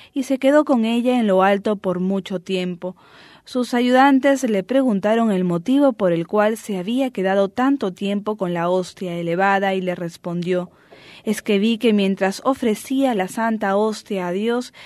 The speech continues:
descansaban las benditas almas del purgatorio". A San Agustín le preguntaron: "¿Cuánto rezarán por mí cuando yo me haya muerto?". Y él le respondió:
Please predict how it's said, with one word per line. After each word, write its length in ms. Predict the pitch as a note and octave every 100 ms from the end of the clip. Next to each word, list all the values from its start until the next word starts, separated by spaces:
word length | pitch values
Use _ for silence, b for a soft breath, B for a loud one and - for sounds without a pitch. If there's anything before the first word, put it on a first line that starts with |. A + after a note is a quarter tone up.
| B B
descansaban 880 | C#4 D4+ C#4 G#3+ G#3+ A#3+ A#3+ B3 A#3
las 200 | F#3 F#3+
benditas 680 | E3+ F3 A3+ B3+ B3+ B3+ -
almas 480 | G3+ G3 G3 F#3+ F#3+
del 160 | F#3 E3+
purgatorio". 800 | F3+ F3+ F3+ F#3+ F#3 F3+ F3+ - B B B B B
A 120 | B3
San 180 | A#3+ B3+
Agustín 520 | A#3+ A#3 A3+ - C#4+
le 100 | C#4
preguntaron: 840 | C4 G#3+ G3 F#3 G3+ F#3+ F3+ F#3 G3+ b b b b b b
"¿Cuánto 360 | D#4+ F4+ F4
rezarán 500 | E4 D4 A#3 G3 G#3+
por 220 | A#3+ A3+ F#3+
mí 220 | G#3+ A#3+
cuando 340 | A#3+ G3 F#3
yo 240 | F#3 G3+ G#3
me 180 | G3
haya 280 | F#3 F#3 F#3
muerto?". 600 | F3+ F#3+ G3+ A3 B3+ C4 -
Y 180 | G#3 G3
él 140 | G3
le 80 | F#3
respondió: 760 | F#3 F3 - F3 F3 F3+ F3+